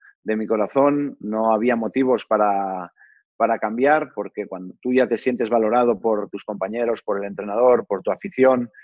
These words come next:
que le tengo que estar muy agradecido a la afición, porque desde el primer día hasta el último me han tratado muy bien, incluso ahora por la calle, eh, me siguen tratando muy bien, y eso es lo más importante que, que me llevo.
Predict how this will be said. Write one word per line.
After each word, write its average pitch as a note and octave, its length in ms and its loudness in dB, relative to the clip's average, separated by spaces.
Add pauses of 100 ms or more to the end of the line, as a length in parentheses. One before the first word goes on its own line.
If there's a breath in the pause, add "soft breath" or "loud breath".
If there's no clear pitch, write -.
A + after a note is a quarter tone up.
(280 soft breath)
que F#2+ 80 -6
le F#2+ 80 -6
tengo G#2 240 -8
que G#2 60 -6
estar G#2 220 -2
muy A2 160 -4
agradecido G#2+ 440 0
a - 20 4
la G#2+ 60 0
afición, G#2+ 320 -6
porque G2 200 -2
desde F#2+ 220 -2
el F#2+ 80 -4
primer A2 300 2
día A#2+ 420 4 (300 soft breath)
hasta G2+ 240 -4
el A2 80 2
último A2 420 0
me G2+ 120 -6
han F#2+ 380 -8
tratado A2 460 2
muy A#2+ 160 4
bien, C#3+ 220 4
incluso G#2 340 -2
ahora A2 260 4
por F#2+ 160 -6
la F#2 120 -6
calle, A2 340 -2 (340 soft breath)
eh, F#2 240 -4
me F#2 140 -10
siguen G#2 320 -4
tratando G#2+ 540 -2
muy A2 160 -4
bien, B2 260 0
y G#2+ 80 0
eso G#2+ 200 0
es - 280 -10
lo G#2+ 140 -6
más B2+ 180 0
importante A#2+ 540 0
que, G#2 340 0 (540 loud breath)
que A#2 120 4
me A#2 120 2
llevo. D#3+ 420 4